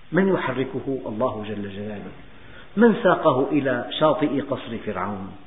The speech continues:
من جعله يقف أمام غصن؟ من ألهم امرأة فرعون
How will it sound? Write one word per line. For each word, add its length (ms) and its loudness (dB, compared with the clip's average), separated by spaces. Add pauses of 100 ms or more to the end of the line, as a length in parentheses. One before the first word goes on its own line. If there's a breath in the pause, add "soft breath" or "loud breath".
(600 loud breath)
من 240 6
جعله 500 6
يقف 380 2
أمام 280 0
غصن؟ 540 -2 (440 loud breath)
من 180 6
ألهم 360 6
امرأة 440 2
فرعون 440 0